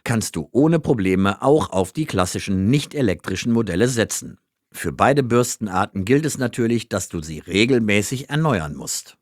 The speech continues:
Im Falle der Elektrozahnbürste natürlich nur den Bürstenkopf.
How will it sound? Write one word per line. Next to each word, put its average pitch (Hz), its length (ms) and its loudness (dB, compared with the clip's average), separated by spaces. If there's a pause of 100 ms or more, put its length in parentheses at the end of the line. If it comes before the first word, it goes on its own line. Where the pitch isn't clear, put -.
(100)
Im 107 160 2
Falle 98 340 2
der 87 180 -4
Elektrozahnbürste 117 1120 2
natürlich 92 600 0
nur 87 220 0
den 110 180 2
Bürstenkopf. - 920 -6